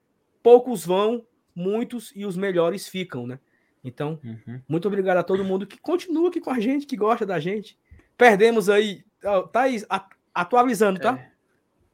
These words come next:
Speaker 1: Dezoito inscritos abandonaram a gente, mas três
Speaker 2: Uhum.
Speaker 1: voltaram. Então,
Speaker 2: Boa. Não é
Speaker 1: o
Speaker 2: que
Speaker 1: saldo
Speaker 2: voltaram,
Speaker 1: aí tá
Speaker 2: né?
Speaker 1: quinze.
Speaker 2: É,
Speaker 1: É,
Speaker 2: não é que
Speaker 1: três
Speaker 2: voltaram,
Speaker 1: novos,
Speaker 2: né?
Speaker 1: né? É.
Speaker 2: Uhum.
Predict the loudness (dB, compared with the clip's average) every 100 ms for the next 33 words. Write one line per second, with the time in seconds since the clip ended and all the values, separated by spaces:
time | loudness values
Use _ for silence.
0 | _ 2 6 6 6 6 6 2 -10 -14
1 | -12 -12 -12 -16 -12 -12 -8 -8 -6 -4
2 | -6 -4 -6 -8 -6 -4 -4 -8 2 4
3 | 6 4 0 -2 -2 -4 -4 -8 -18 _
4 | _ _ _ _ -6 -6 -8 -14 _ _
5 | _ -8 4 4 6 8 8 8 6 4
6 | 2 2 0 -4 -4 -4 -10 -16 _ _
7 | _ -6 -2 0 0 2 2 2 2 2
8 | 2 -4 -12 -16 _ _ _ _ _ -8
9 | -4 -4 -4 -14